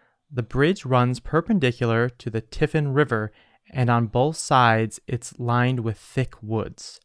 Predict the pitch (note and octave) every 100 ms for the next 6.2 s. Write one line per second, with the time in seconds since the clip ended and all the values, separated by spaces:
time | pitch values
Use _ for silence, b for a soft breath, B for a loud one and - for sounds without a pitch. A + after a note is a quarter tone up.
0 | _ - A#2+ - - D3 E3 F#3+ G3 C#3+
1 | B2+ A#2+ A2+ G#2+ A2+ - A#2+ - B2 C#3
2 | C#3 A#2+ - A2 G#2+ G#2+ A2 A2+ - C3+
3 | C3+ C#3 A#2 A#2 A2+ - A#2 A#2 - G#2
4 | G#2 - b - C3 B2 - E3 E3+ -
5 | - - F3 C#3+ B2 B2 A#2+ A2+ A2+ A#2
6 | A#2